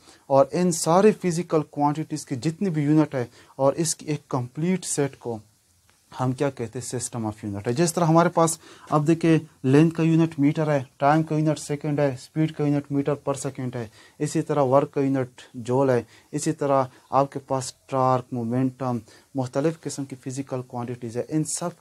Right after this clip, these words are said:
के यूनिट्स collectively जब आप लेते हैं, एक system के तौर पे जब आप लेते हैं, तो एक set के तौर पे जब आप लेते हैं, तो उस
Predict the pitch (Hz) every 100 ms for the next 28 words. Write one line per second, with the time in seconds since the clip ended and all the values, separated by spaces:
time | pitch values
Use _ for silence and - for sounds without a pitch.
0 | - 147 131 151 156 139 - - _ -
1 | 127 170 202 - 175 165 156 143 131 127
2 | 127 123 117 110 107 - _ - 139 135
3 | - 170 - 185 160 143 139 135 135 123
4 | 123 123 123 117 117 117 113 - 147 147
5 | - 185 - 165 160 151 156 147 139 131
6 | 123 113 113 110 107 - - - 156 175